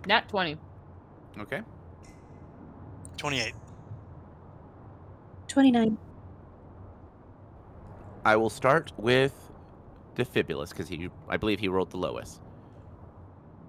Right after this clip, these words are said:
Speaker 2: As you approach the body and you begin to dig through it, you see that this is definitely leather armor. It is definitely made from gator.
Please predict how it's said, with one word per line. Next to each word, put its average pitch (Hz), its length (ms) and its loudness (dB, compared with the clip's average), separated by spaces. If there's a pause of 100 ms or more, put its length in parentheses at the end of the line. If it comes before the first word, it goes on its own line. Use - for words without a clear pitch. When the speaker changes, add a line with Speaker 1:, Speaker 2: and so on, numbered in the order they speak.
(1200)
Speaker 2:
As 165 180 8
you 160 60 8
approach 139 300 8
the 131 100 4
body 113 300 10
and 107 100 4
you 113 80 4
begin 110 260 4
to 107 180 2 (140)
dig 113 180 0
through 98 220 4
it, 110 120 8
you 123 100 2
see 139 200 4
that 120 160 4
this 139 200 2
is 147 160 4
definitely 165 500 4
leather 123 320 8
armor. 104 420 2
It 104 200 4
is 92 160 0
definitely 82 400 2
made 85 200 6
from 120 140 4
gator. 87 400 4